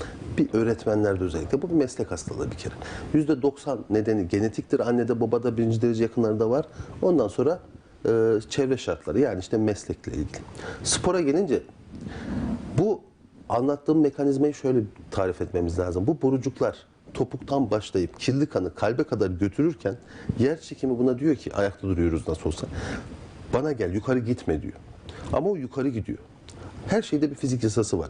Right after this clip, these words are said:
Yukarı git-, gitmesinin nedeni şu baldırımızın hareketidir. Baldır kasımız her çalıştığı zaman yukarıya doğru giden kanı artırır. Aşağı doğru inen kanı, yani varisli kanı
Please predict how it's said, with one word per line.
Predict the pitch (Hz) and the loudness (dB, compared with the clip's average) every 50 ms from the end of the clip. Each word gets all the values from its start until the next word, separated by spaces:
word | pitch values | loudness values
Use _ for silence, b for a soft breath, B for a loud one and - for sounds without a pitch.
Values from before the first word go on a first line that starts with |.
| - 104 | -2 -2
Yukarı | 104 104 - 180 180 170 | -2 0 2 2 2 2
git-, | 117 107 - - - - - - | 0 -2 -6 -10 -16 -8 -2 -2
gitmesinin | 120 117 - 127 110 - - 90 87 92 | -2 0 0 -2 -2 0 0 0 2 2
nedeni | 110 131 123 101 85 98 117 143 - B B B B B B B B | 2 2 2 2 0 0 0 -2 -4 B B B B B B B B
şu | - - 175 131 107 | -2 -2 0 2 2
baldırımızın | 120 127 131 131 127 139 139 143 143 135 123 123 143 160 156 - - - - - - - | 2 2 2 2 0 2 2 4 4 4 4 2 2 0 0 -6 -14 -20 -20 -20 -18 -6
hareketidir. | - - 117 113 107 - 120 104 - 95 87 - - - - - - - - B B B B B B B - | -2 0 0 0 0 0 -2 -2 -2 -4 -4 -4 -8 -10 -10 -12 -14 -16 -16 B B B B B B B 0
Baldır | 120 127 143 143 170 190 - | 2 2 2 2 0 0 -2
kasımız | - - 113 - - 98 92 85 - - - - | -4 -6 -4 -2 0 2 2 0 -2 -6 -4 -2
her | 160 180 - - | -2 -2 -2 -2
çalıştığı | - 113 101 104 - - - 139 147 135 | -2 -2 0 0 -2 0 2 2 2 2
zaman | 107 92 76 55 - - - - B B B B B B B B B B B B B B B - - - | 0 -4 -6 -6 -10 -14 -18 -20 B B B B B B B B B B B B B B B -2 0 2
yukarıya | 139 131 151 156 156 156 147 127 | 2 2 2 2 2 2 4 4
doğru | 127 120 113 101 | 4 2 2 2
giden | 92 120 113 151 143 135 | 2 2 0 0 -2 -2
kanı | - 107 101 117 143 151 - - - - - - - - - - - - - - | -4 -2 0 0 0 -2 -6 -12 -18 -18 -14 -14 -14 -16 -16 -20 -20 -16 -8 -4
artırır. | - 104 104 - - - 90 76 71 - - - B B B B B - | -2 -2 -2 -4 -6 -8 -8 -8 -8 -12 -16 -18 B B B B B -2
Aşağı | 110 123 - - - 170 190 175 139 123 | -2 -2 -2 -4 -2 0 0 0 0 2
doğru | 110 104 107 | 2 2 2
inen | - 113 113 131 139 135 135 | 2 2 2 2 2 0 0
kanı, | - 104 98 113 131 131 117 | 0 0 2 2 2 2 2
yani | 110 110 113 107 87 82 | 2 2 2 0 0 0
varisli | 95 98 110 117 - - - | 0 0 0 -2 -2 -4 -4
kanı | - - 90 82 | -2 -2 -4 -4